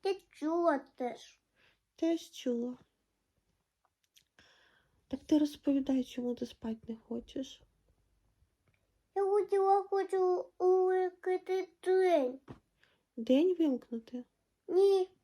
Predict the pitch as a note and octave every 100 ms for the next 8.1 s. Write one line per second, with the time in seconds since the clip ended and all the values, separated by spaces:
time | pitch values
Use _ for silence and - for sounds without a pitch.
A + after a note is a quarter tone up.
0 | - C4 - C#4+ D#4 - D4 F4+ G4+ G4+
1 | F#4+ G4 G4 F#4+ D#4+ - D4 C4 - _
2 | _ _ _ _ _ _ _ _ - A#3+
3 | A#3+ B3 - C4+ - D4 D4 A#3 A#3+ B3
4 | A#3+ A#3+ A#3+ - B3 - D#4+ F#4 _ _
5 | _ _ _ - - F#4+ F4 E4+ - -
6 | - _ - - C4 - A#3+ A#3 - -
7 | B3+ B3+ B3 _ - G4 F#4+ G4 F#4+ D#4